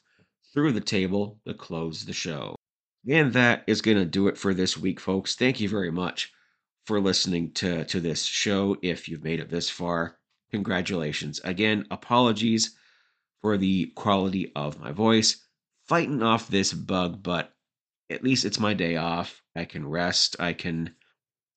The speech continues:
fire up some P S five, watch some other wrestling, and just relax. You can follow me on Twitter and Instagram. Whenever I'm posting, it's getting few and far in between now,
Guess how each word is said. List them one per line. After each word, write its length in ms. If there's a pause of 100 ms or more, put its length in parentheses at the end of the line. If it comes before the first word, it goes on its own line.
(160)
fire 240
up 100
some 140
P 200
S 160
five, 680 (720)
watch 240
some 140
other 280
wrestling, 760
and 320
just 800 (1300)
relax. 600
You 120
can 140
follow 380
me 460 (600)
on 160
Twitter 340
and 220
Instagram. 640
Whenever 400
I'm 100
posting, 540
it's 260
getting 320
few 240
and 80
far 240
in 80
between 380
now, 380